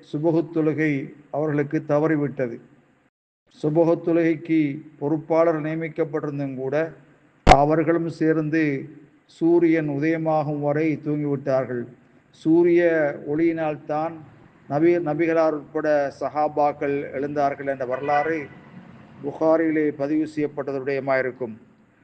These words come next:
அப்பொழுது நபி அலைஹிஸ்ஸலாத்து வஸ்ஸலாம் அவர்கள் அந்த இடத்திலிருந்து நகர்ந்து அவர்கள் சுபஹுடைய ராத்திபத்தான முன் சுன்னத்தை தொழுத பிறகுதான் ஃபர்லான தொழுகையை தொழுதார்கள் என்ற செய்தி புகாரியிலே பதிவு செய்யப்பட்டிருக்கிறது.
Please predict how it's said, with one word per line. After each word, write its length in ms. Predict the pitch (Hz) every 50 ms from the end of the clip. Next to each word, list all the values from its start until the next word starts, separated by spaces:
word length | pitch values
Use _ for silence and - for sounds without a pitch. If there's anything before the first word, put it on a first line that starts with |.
| _ _ _ _ -
அப்பொழுது 360 | 143 139 151 175 180 185 185
நபி 240 | 175 170 170 180 175
அலைஹிஸ்ஸலாத்து 540 | 170 175 175 170 175 180 170 170 160 160
வஸ்ஸலாம் 460 | 160 165 160 - 160 160 160 156 156 151
அவர்கள் 320 | 147 147 131 151 156 170 180 - - - - - - -
அந்த 260 | - 143 151 156 160
இடத்திலிருந்து 840 | 160 156 170 165 165 170 165 165 170 165 165 160 160 165 165 160 151
நகர்ந்து 600 | 147 147 143 151 160 160 160 156 151 147 156 147 131 117 - - - _ _ _ _ _
அவர்கள் 720 | - 139 143 151 151 156 147 170 170 165 156 139 131 - - - - _
சுபஹுடைய 880 | - - 151 147 165 170 156 175 170 170 170 170 175 175 175 165 160 143
ராத்திபத்தான 1000 | 135 143 147 156 151 - 165 160 165 165 165 - 160 160 160 160 160 160 156 147 135
முன் 160 | 139 151 156
சுன்னத்தை 640 | 143 - 151 156 156 160 156 151 151 160 160 160 156
தொழுத 340 | 156 143 143 156 165 165 151
பிறகுதான் 540 | 143 143 139 135 131 127 131 135 143 156 156 - - _ _ _ _ _ _ -
ஃபர்லான 560 | - 143 143 156 160 165 170 170 170 165 165
தொழுகையை 480 | 156 165 160 151 156 139 156 160 156 151
தொழுதார்கள் 560 | 156 147 135 147 151 156 156 160 151 151 151
என்ற 120 | 143 143
செய்தி 560 | 139 147 - 147 143 147 143 143 143 143 139 - - - - _ _ _ - 127
புகாரியிலே 880 | 127 139 - 156 160 160 156 160 160 160 156 151 147 151 151 147 147 -
பதிவு 280 | - 139 143 147 147 143 147 151
செய்யப்பட்டிருக்கிறது. 720 | 147 139 135 143 131 127 143 135 135 143 135 135 123 123